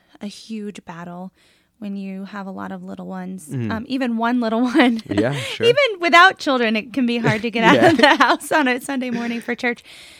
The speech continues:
Speaker 1: But, uh, I found, I think I had mentioned this in a previous podcast before, but Sunday mornings were very difficult for me, uh, when we had the four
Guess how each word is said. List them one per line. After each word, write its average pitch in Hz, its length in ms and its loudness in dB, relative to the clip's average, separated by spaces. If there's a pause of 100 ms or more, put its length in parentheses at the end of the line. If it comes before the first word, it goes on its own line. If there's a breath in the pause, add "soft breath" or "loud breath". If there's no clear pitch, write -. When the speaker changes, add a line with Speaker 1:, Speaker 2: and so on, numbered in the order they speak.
(540 loud breath)
Speaker 1:
But, 285 220 2
uh, 233 380 -2
I 254 220 0
found, 240 580 -4
I 226 280 -6
think 240 180 -10
I 233 60 -4
had 208 120 -6
mentioned 202 320 -8
this 196 140 -12
in 190 80 -10
a 190 40 -10
previous 190 680 -12 (200)
podcast 226 500 -4
before, 208 380 -8
but 190 380 -6 (300)
Sunday 240 380 -4
mornings 208 380 -6
were 196 100 -8
very 185 280 -10
difficult - 520 -14
for 190 200 -12
me, 180 340 -14 (360)
uh, 180 420 -14
when 196 240 -12
we 196 160 -10
had 180 340 -14 (160)
the 202 80 -8
four 180 800 -8